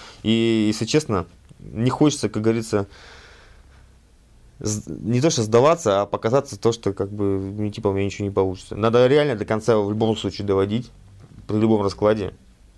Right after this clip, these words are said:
Деньги, то, что я там ссылку скидывал, всё это дело помогло. Понятное дело, не,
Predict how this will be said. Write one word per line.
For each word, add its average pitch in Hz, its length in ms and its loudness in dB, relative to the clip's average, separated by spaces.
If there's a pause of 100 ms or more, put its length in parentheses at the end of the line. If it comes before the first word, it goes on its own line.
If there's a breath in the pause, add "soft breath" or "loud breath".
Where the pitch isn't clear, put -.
(880)
Деньги, 113 680 0 (320)
то, 101 120 -6
что 104 160 -4
я 104 120 2
там 98 140 -6
ссылку 113 320 -2
скидывал, 120 480 0 (220 loud breath)
всё - 220 0
это 110 120 0
дело 104 260 2
помогло. 110 680 0 (340)
Понятное 107 300 0
дело, 101 180 2
не, 104 380 0